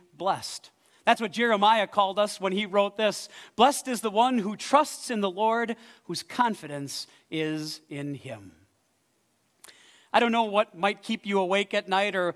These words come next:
what causes you to worry or, or be anxious in this life, but there are some methods out there. I talked about this a few weeks ago in our Wednesday worship service, but it's an interesting concept that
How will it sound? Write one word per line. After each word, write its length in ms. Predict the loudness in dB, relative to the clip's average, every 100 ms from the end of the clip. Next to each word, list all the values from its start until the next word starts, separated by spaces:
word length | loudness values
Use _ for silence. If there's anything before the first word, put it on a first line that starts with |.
| -2
what 180 | -4 -2
causes 460 | 2 2 2 -4 -4
you 300 | 0 0 -2 -6
to 100 | -6
worry 440 | 0 2 2 0 2
or, 200 | 0 0
or 160 | -2
be 160 | 0 0
anxious 440 | 0 0 -6 -4
in 120 | -2
this 240 | -2 -2 2
life, 260 | 2 2
but 140 | -2 -4 -2
there 160 | 2 4
are 180 | 4 2
some 240 | -2 2
methods 380 | 2 2 -4 -2
out 200 | -2 0
there. 220 | 0 2
I 160 | 2 0 -8 _ 2
talked 240 | 2 4
about 240 | -2 -2 -2
this 180 | -6
a 40 | -6
few 180 | -8 -4
weeks 280 | -4 -6 -4
ago 200 | 0 0
in 80 |
our 100 | 0
Wednesday 380 | 0 -2 -2 -4
worship 400 | -2 -4 -4 -8
service, 460 | -8 -8 -4 -6 -2
but 160 | -4 -4 -16 -10 -6
it's 160 | -4
an 80 | 0
interesting 480 | 2 2 0 -2 0
concept 560 | 0 0 0 -2 -2
that 160 | -4